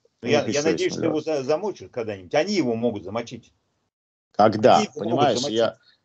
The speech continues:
Speaker 1: нету, нету, выродились, выродились. Вот эс-, в Германии были эсэсовцы,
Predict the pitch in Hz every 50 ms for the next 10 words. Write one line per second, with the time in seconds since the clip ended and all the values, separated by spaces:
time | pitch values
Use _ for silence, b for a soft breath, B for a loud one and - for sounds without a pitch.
0 | - - 117 127 135 127 101 123 123 - - - - - 101 117 127 135 135 123
1 | - - 87 71 53 - 92 95 113 131 139 131 123 110 90 80 87 78 73 65
2 | - - - - - _ - - 104 87 98 120 139 139 117 101 85 71 73 73
3 | 71 - - 110 113 107 - - - 113 113 - - - b b b b b b
4 | b - 104 104 110 127 120 131 147 160 170 160 139 110 95 87 80 107 113 113
5 | 107 98 - - - 82 80 - - - - - - - -